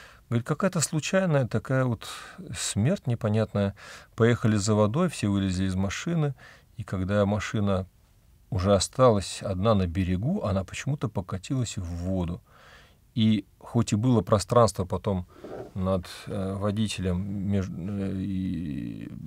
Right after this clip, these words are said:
под крышей, можно было там подышать, человек всё равно утонул". И вот таких случайных смертей для людей, которые перешли черту, где начинается поругание Божие, очень много.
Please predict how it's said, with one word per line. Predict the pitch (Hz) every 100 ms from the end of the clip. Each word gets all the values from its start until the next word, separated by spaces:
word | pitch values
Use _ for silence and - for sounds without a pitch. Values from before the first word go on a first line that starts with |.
| 57 - 53 -
под | 104 -
крышей, | - 165 208 -
можно | 98 90 98
было | 92
там | 92 90
подышать, | 104 90 92 - 190 -
человек | - 107 147
всё | -
равно | 131 127
утонул". | 123 143 107 87 - - - -
И | -
вот | 127
таких | 170 202 180 -
случайных | - - 151 - 190 160 117
смертей | - - 127 127 - 240 247
для | 170 101 113
людей, | 117 147 147 113
которые | 90 104 131 127 120 110 - - - _
перешли | 131 147 - 156 110
черту, | - 135 123 139 87 - - -
где | 98 98 127
начинается | 131 127 101 90
поругание | - 113 120 110 90 87 - - -
Божие, | 101 147 220 117 85 - -
очень | 131 127 175
много. | 180 180 156 87